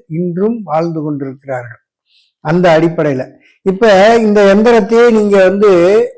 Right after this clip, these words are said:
ஒருத்தர் எழுதி பத்தாயிரம் ரூபா, ஐயாயிரம் ரூபா அப்படின்னு விற்பனை பண்ணுவாரு. அதெல்லாம் ஒண்ணும் வேண்டாம். யாரு எழுதினாலும் இதுக்கு பலன் உண்டு. அப்படிங்கும்போது நீங்க வந்து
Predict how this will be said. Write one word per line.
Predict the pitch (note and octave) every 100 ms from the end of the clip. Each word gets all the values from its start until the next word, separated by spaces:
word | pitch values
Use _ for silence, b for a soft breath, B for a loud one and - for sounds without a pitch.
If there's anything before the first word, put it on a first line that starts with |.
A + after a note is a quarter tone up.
| _ -
ஒருத்தர் | F#3 F3+ F#3+ F3
எழுதி | F3 F#3 G#3 F#3+ D#3 D3+ G#3 _ _ _ _ _ _ _ _ _ _ -
பத்தாயிரம் | F#3 A3 G#3 G3 F#3
ரூபா, | F#3+ F#3+ F#3+ F#3+ F#3+
ஐயாயிரம் | D#3+ G3+ G3 F#3+ F3+
ரூபா | F#3 F#3+ F#3+ F#3+
அப்படின்னு | E3+ D#3 F#3 G3
விற்பனை | E3 D3+ G3 F#3
பண்ணுவாரு. | D3+ C#3+ C#3+ C#3 - -
அதெல்லாம் | C3 B2+ C3+ F3 F3+
ஒண்ணும் | D#3+ E3+ G3+ E3+
வேண்டாம். | C#3+ C#3 C3+ - _ _ _ _ _ D3
யாரு | C#3 E3+ G#3 G#3+
எழுதினாலும் | F#3+ F3+ E3+ E3 D#3 E3 A3
இதுக்கு | F3+ F3 D3
பலன் | D3+ D#3 E3+
உண்டு. | D3+ C#3+ C#3+ - _ _ _ _ _ _ _
அப்படிங்கும்போது | E3 F3+ A3+ G#3+ G3+ G3 G3+ F3 E3 G#3+ A3+
நீங்க | F#3+ G3+ F#3+
வந்து | G3 G#3+